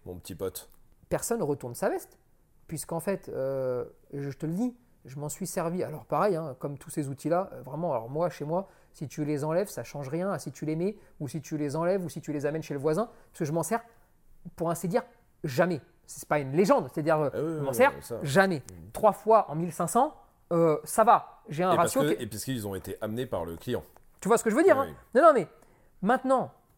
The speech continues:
Speaker 2: il n'y a rien à retourner. Il y a juste, comme d'habitude, comme pour les autres outils, enfin, comme pour le collier étrangleur, si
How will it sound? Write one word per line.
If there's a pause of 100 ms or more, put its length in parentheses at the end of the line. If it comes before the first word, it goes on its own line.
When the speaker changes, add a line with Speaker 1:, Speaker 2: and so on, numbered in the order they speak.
(440)
Speaker 2:
il
n'y
a
rien
à
retourner.
Il
y
a
juste,
comme
d'habitude,
comme
pour
les
autres
outils, (120)
enfin,
comme
pour
le
collier
étrangleur, (840)
si